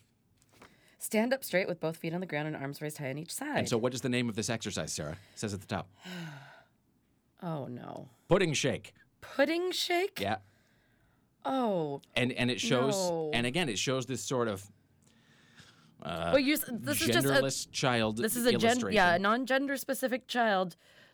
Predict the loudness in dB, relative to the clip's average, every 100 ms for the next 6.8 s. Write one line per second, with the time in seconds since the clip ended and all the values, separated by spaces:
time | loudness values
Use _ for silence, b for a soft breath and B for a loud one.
0 | b b -6 2 4 2 0 2 4 2
1 | 2 0 0 -2 0 0 0 -2 -2 -6
2 | -10 -10 -6 0 0 2 0 0 0 0
3 | -2 -6 -2 -2 2 2 4 4 4 2
4 | 0 0 -6 -2 -2 -2 -6 -6 -6 -4
5 | -4 -6 -2 -2 -2 -2 0 0 0 -2
6 | -4 -6 -4 -6 -4 -4 -4 -8